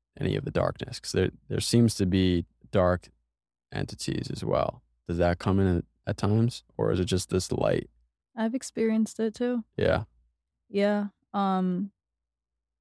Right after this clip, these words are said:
Speaker 2: but I, it's, I feel like it's hard to, it's hard to say because I myself felt a shame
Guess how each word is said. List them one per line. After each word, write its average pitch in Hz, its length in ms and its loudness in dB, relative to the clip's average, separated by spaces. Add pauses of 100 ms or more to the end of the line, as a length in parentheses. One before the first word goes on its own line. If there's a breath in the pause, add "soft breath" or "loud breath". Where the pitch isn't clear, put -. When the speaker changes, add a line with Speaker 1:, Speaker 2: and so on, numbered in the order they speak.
(840)
Speaker 2:
but 202 460 0 (140)
I, 240 720 0 (1120)
it's, - 480 -2 (560)
I 233 100 -2
feel 294 160 2
like 294 120 2
it's 226 200 0
hard 196 440 -2
to, 185 540 0
it's 208 140 -6
hard 240 240 0
to 247 80 -6
say 196 500 0
because 185 720 -4 (840)
I 208 160 2
myself 196 680 0 (1040)
felt 202 320 0
a 190 60 -2
shame 180 580 -6